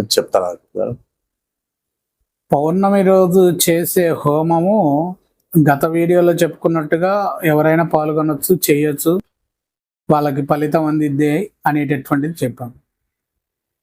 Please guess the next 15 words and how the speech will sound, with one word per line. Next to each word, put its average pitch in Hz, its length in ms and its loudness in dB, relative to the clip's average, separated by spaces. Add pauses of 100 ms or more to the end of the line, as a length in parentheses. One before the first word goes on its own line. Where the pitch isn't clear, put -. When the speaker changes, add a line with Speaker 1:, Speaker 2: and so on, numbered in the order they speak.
Speaker 2:
ఆ 151 100 0 (120)
ఫలితం 180 340 0 (100)
ఎలా 180 240 4
అందిద్ది 156 400 2
అని 143 200 2
అంటే, 147 220 0 (460)
అరవై 185 300 4 (220)
నాలుగు 180 340 4 (140)
కృత్యులకు 170 680 0
అరవై 156 400 2
నాలుగు 147 380 2 (100)
మట్టి 151 240 0 (120)
మూకుళ్ళు 165 400 -2
పెడతాం, 123 360 -6 (1400)
అరవై 165 380 4